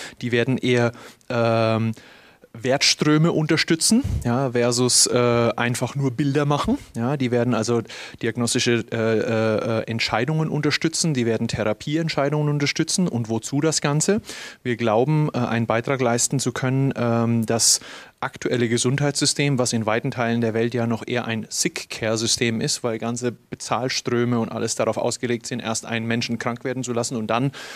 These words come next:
äh, versuche ich ihn so schnell wie möglich wieder gesund zu bekommen.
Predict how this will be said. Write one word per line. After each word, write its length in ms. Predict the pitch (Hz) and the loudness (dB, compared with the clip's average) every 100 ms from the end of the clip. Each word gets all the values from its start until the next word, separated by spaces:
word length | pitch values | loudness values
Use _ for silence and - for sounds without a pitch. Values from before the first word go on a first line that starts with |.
| - - | -18 -12
äh, 340 | 127 123 123 | -4 0 0
versuche 340 | 117 131 131 127 | 0 -2 0 -2
ich 120 | 123 | 0
ihn 160 | 127 123 | 2 2
so 160 | 120 | 0
schnell 200 | 120 120 | 0 0
wie 100 | 120 | 2
möglich 320 | 120 117 123 | 2 0 -2
wieder 160 | 127 120 | 0 2
gesund 280 | 117 127 156 | 2 2 2
zu 140 | 170 | 2
bekommen. 480 | 156 - 147 175 220 | 0 0 2 4 2